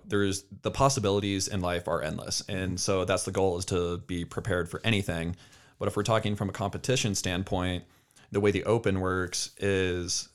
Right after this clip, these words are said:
there's five weeks of workouts and it's a worldwide competition. So there's an online leaderboard, and the way they used to do it was they had regionals where it was, like, the top twenty from each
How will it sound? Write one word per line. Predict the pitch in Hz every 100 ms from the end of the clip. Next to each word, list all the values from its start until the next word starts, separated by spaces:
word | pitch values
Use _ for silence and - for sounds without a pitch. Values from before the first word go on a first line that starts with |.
| -
there's | 98
five | - 92 107
weeks | 113 110
of | 113
workouts | 101 95 95 95 92 - -
and | 101 90 90
it's | - -
a |
worldwide | 95 98 95 85
competition. | 92 85 82 80 - 71 - - - - - -
So | - 101 92 - -
there's | 104 98 92 90
an | - 98
online | 98 107 120
leaderboard, | 107 101 95 98 98 98
and | 98
the |
way | 92
they | 90
used | 90 131 -
to | 117
do | 98 98
it | 98 92
was | 101 98 95 90 90 90 -
they | - 98
had | 87
regionals | 104 113 127 127 127
where | 104
it | 90
was, | 90
like, | 85
the | -
top | - 98
twenty | - 98 98 101
from | 92 90
each | 90 95 -